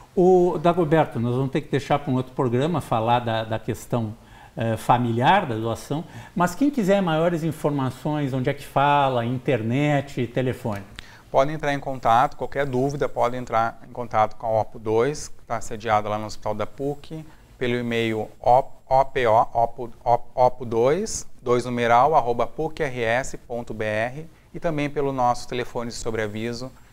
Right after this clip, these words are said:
Speaker 2: vinte e quatro horas, que é o nove nove meia cinco sete, oito quatro meia meia.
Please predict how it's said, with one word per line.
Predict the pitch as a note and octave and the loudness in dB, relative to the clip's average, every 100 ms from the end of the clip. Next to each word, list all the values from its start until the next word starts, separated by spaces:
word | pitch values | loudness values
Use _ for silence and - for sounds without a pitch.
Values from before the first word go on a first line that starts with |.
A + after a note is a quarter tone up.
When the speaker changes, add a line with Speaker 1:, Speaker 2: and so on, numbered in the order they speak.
| - | -12
Speaker 2:
vinte | A#2+ A#2 | -8 -6
e | |
quatro | - A2+ - A2 | -2 -4 -2 -2
horas, | G#2 G#2 - C#3 | 2 2 0 -10
que | - | -6
é | A#2 | -4
o | A2+ | -4
nove | A2+ G#2+ A2 C3+ C3+ | 0 2 4 2 -2
nove | A#2 G#2+ A2+ | -2 -2 -4
meia | A2 A2 G#2+ | -6 -6 -6
cinco | - A#2 | -8 -10
sete, | - A#2+ A#2 - - | -6 -4 -4 -6 -12
oito | C3 B2+ | -10 -10
quatro | - A2 G#2 A2+ | -2 -2 -2 -6
meia | A2 G#2+ | -8 -8
meia. | G#2 G#2 A#2+ D3+ | -6 -6 -6 -8